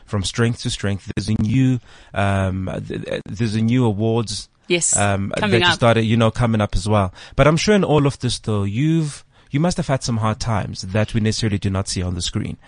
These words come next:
Speaker 1: Um, how do you, I mean, like, how do you overcome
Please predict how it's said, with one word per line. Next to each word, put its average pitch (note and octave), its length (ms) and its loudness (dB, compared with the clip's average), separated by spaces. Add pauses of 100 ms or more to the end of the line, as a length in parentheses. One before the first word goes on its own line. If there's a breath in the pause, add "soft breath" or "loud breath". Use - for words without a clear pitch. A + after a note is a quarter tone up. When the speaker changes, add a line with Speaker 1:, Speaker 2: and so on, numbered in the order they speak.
(320 loud breath)
Speaker 1:
Um, G2+ 420 0
how A#2 340 0
do B2 140 -2
you, A#2+ 220 2
I - 20 2
mean, G#2+ 160 2
like, G2+ 140 -4
how A#2+ 160 0
do A2 100 -6
you A2 80 -2
overcome G2+ 540 -2